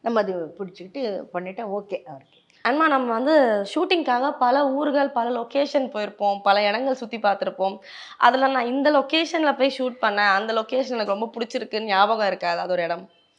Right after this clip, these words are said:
Speaker 1: நாகர்கோயில், முட்டம் பீச், பாரதி ராஜா சார் படம் தான் அதெல்லாம்.
Speaker 2: ஆஹா.
Speaker 1: ஆ, கோபிச்செட்டிப்பாளையம் பாக்யராஜ் சார் படம்.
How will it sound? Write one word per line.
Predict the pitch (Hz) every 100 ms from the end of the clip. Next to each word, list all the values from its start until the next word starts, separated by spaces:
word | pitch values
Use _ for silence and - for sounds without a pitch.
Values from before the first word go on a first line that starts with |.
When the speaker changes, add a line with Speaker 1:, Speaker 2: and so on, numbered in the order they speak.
| _ -
Speaker 1:
நாகர்கோயில், | 208 214 208 185 180 175
முட்டம் | 180 180 190
பீச், | 170 165 165
பாரதி | 180 180 185
ராஜா | 160 151
சார் | 156 147
படம் | 151 151 147
தான் | 147
அதெல்லாம். | 143 156 160 185 _ -
Speaker 2:
ஆஹா. | 240 240 240 240 254 _ _ 165
Speaker 1:
ஆ, | 170 151 156
கோபிச்செட்டிப்பாளையம் | 226 240 226 202 190 185 175 170 160
பாக்யராஜ் | 165 185 185 170 -
சார் | 151 135
படம். | 151 156 175